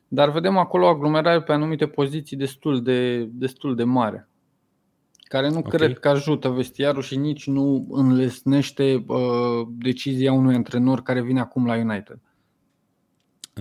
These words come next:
Speaker 2: David Pap ne scrie că nu-l ajută poziția de interimar față de jucători. "Ei știu că nu va
Speaker 1: Da.
Speaker 2: rămâne mai mult de șase luni." Da, corect, foarte
Speaker 1: La asta
Speaker 2: bun
Speaker 1: mă refer-,
Speaker 2: punct de
Speaker 1: la asta mă
Speaker 2: vedere.
Speaker 1: refeream și eu când spuneam că nu-l ajută poziția asta. Adică cred că ar fi avut,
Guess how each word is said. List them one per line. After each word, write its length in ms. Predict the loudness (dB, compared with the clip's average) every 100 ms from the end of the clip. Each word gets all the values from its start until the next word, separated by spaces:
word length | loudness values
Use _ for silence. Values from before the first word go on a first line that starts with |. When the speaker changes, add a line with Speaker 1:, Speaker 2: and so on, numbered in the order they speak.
| -8
Speaker 2:
David 280 | -6 -6 -6
Pap 240 | -6 -6
ne 80 | -10
scrie 240 | -8 -8
că 120 | -6
nu-l 160 | -6 -6
ajută 260 | -6 -8 -12
poziția 420 | -10 -12 -10 -10
de 120 | -10
interimar 400 | -10 -10 -10 -10
față 320 | -12 -14 -14
de 60 | -16
jucători. 500 | -12 -12 -10 -8 -6
"Ei 60 |
știu 240 | -8 -10 -12
că 120 | -10
nu 80 | -12
va 140 | -6
Speaker 1:
Da. 60 | -4
Speaker 2:
rămâne 180 | -4 -8
mai 80 | -12 -12
mult 120 | -12
de 60 | -12
șase 340 | -12 -14 -12
luni." 220 | -12 -12 _ _ _ _
Da, 480 | -6 -2 -2 -4 -8 _
corect, 500 | -10 -6 -6 -10 -20
foarte 320 | -10 -6 0
Speaker 1:
La 100 | 2
asta 180 | 2 2
Speaker 2:
bun 80 | 2
Speaker 1:
mă 60 |
refer-, 200 | 2 0
Speaker 2:
punct 140 | 0 4
de 40 |
Speaker 1:
la 40 | 4
asta 180 | 4 0
mă 60 |
Speaker 2:
vedere. 120 | 2 2
Speaker 1:
refeream 220 | 2 0
și 100 | 0
eu 80 | -2
când 160 | -2 -4
spuneam 260 | -2 -2
că 100 | 0
nu-l 180 | 0 2
ajută 320 | 0 -4 -4
poziția 600 | -2 -4 -4 -6 -4 -4
asta. 160 | -4 -2
Adică 180 | -4 -6
cred 200 | -8 -4
că 60 | -4
ar 60 |
fi 120 | -2
avut, 340 | -4 -4 -8